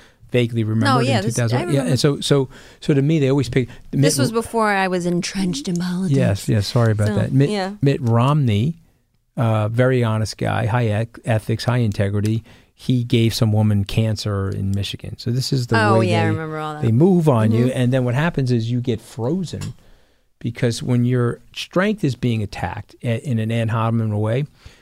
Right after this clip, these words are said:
Speaker 1: your personal identity is tied to your strengths, not your weaknesses. Your, your weaknesses you accept if you're smart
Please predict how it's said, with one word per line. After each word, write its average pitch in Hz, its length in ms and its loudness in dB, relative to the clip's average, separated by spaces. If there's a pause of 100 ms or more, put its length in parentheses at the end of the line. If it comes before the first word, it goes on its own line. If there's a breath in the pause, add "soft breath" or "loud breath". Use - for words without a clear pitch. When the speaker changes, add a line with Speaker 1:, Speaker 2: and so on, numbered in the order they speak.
(240 soft breath)
Speaker 1:
your 127 240 0
personal 147 420 0
identity 117 400 2
is 104 100 -4
tied 151 360 -2
to 120 80 -4
your 92 100 -4
strengths, - 460 -10
not 113 160 -4
your 117 100 -2
weaknesses. 139 580 -4
Your, 123 180 0
your 120 180 -2
weaknesses 127 520 0
you 110 120 -2
accept 123 440 -4
if 101 120 -8
you're 98 80 -8
smart 107 480 -6